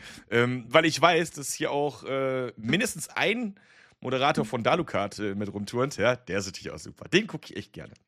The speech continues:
Ne? Und ihr macht einen guten Job. Freunde,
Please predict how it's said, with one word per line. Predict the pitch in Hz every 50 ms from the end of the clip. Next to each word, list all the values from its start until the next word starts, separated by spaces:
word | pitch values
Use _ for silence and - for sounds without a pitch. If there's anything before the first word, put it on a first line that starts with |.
| _ _ _
Ne? | - 107 110 104 - - - - - - - _
Und | - 139 143
ihr | 135
macht | 127 110 -
einen | - 104
guten | 98 98 87
Job. | - 92 80 - _ _ _ _ _ _ _ - - - - - - - - - - - _ _
Freunde, | - - 185 208 208 180 123 -